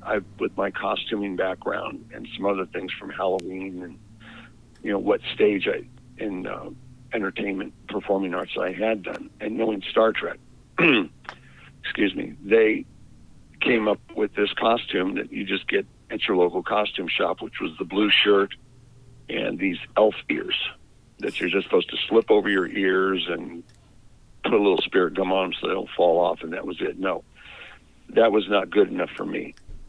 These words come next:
Um, I was only a couple of blocks away from,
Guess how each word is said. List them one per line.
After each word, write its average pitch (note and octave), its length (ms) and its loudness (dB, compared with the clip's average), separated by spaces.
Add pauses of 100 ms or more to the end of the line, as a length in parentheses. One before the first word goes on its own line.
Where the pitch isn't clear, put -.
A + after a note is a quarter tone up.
(340)
Um, E2+ 420 -2 (160)
I F#2+ 80 -2
was F2+ 160 0
only F#2+ 200 2
a - 60 -4 (160)
couple A2+ 220 2
of G#2+ 80 2
blocks G2 400 4
away F2+ 320 2
from, E2+ 340 -6